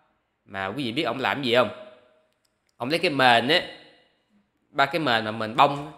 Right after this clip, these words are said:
à, ổng lấy cái mền, ổng, ổng đắp thành cái y, ổng đi vòng vòng vậy đó. Ta cười quá trời cười, nhưng mà, à, nhưng mà ổng có cái sự kính, ha, kính Tam Bảo, có. Thì, à, rồi ở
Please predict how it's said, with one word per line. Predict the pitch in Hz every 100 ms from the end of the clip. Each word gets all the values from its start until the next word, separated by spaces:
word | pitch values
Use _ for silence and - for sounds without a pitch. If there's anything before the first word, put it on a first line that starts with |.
| -
à, | 123 110 104
ổng | 104 147
lấy | 160
cái | 156
mền, | 117 101 110 -
ổng, | 104 127 151 -
ổng | 123
đắp | 160 170 -
thành | 107
cái | 143
y, | 143 143
ổng | 113 135
đi | 120
vòng | 104
vòng | 110 104 101
vậy | 107
đó. | 139 - _ _ _ _ -
Ta | 127
cười | - 107
quá | 101 151 185
trời | 110 -
cười, | 104 101
nhưng | 110 113
mà, | 101 98 95 92 95 _ _ -
à, | 101 92 98
nhưng | 113
mà | -
ổng | -
có | 139 131 147
cái | - 147
sự | 98 90 90 _ -
kính, | 175 247 277 - -
ha, | 127 120 110
kính | 156 202 240
Tam | 117 113
Bảo, | 92 123 139 _ -
có. | 117 147 175 - - - - _ _ _ _ -
Thì, | 117 117 113
à, | 110 110 110 107 107 - 117
rồi | 113
ở | 104